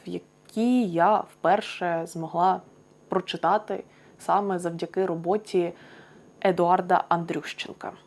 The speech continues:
Книгу «Усій моїй родині вбивці» я придбала з декількох причин.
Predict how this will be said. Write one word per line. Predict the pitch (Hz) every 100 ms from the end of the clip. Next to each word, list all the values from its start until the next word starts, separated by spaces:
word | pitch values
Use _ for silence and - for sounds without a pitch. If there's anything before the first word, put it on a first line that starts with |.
| _ _ -
Книгу | - 285 370 349
«Усій | 294 269 - 285
моїй | 277 214 220 240 226
родині | 180 175 202 196 165 160
вбивці» | 175 294 359 - - 277
я | 240 175 196 262 247 240 -
придбала | - 165 175 185 196 185 190 180 170
з |
декількох | - 208 214 226 269
причин. | - 269 - - 262